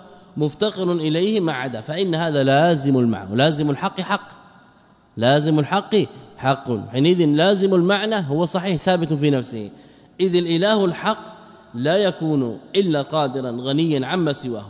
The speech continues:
وأما كون هذا هو المعنى المقصود بالوضع فليس كذلك. عرفتم الذي أنكره الشيخ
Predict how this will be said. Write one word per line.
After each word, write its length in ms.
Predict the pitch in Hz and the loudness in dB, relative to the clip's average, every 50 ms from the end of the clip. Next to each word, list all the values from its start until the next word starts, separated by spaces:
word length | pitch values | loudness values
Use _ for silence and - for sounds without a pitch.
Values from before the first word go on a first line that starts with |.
| 101 110 110 | -16 -14 -10
وأما 380 | 127 151 185 190 170 165 151 | -6 -4 -4 -2 0 -2 -2
كون 500 | 147 - - 185 214 226 240 220 202 190 | -2 -2 -2 0 2 2 2 2 0 0
هذا 380 | 170 151 160 151 143 135 127 131 | 0 0 -2 -2 -2 -2 -4 -4
هو 200 | 139 170 175 170 | -2 0 0 0
المعنى 400 | 151 151 165 190 180 180 175 170 | 0 0 0 -2 -2 -4 -4 -2
المقصود 560 | 160 156 151 147 143 - - 196 185 165 156 | -2 -2 -2 -4 -6 -4 -2 -2 0 0 -2
بالوضع 400 | 147 151 147 151 190 214 175 156 | -4 -4 -2 -2 -2 -2 -4 -6
فليس 400 | 127 143 147 156 170 170 - 190 185 147 - - - - - - - - | -6 -4 -2 -2 -2 -2 -2 -2 -2 -2 -4 -8 -18 -20 -20 -20 -14 -6
كذلك. 460 | - 117 107 110 101 95 101 - - - - - - | -6 -4 -2 -2 -4 -6 -8 -10 -14 -18 -18 -16 -6
عرفتم 380 | 101 120 139 151 147 - 143 | -2 -2 -2 -2 0 -2 -2
الذي 240 | 143 143 151 147 151 | 0 0 0 0 -2
أنكره 360 | 143 139 165 165 160 156 147 | -4 -4 -4 -2 0 0 0
الشيخ 320 | 139 - - 190 202 180 | 0 -2 -2 -2 -2 -2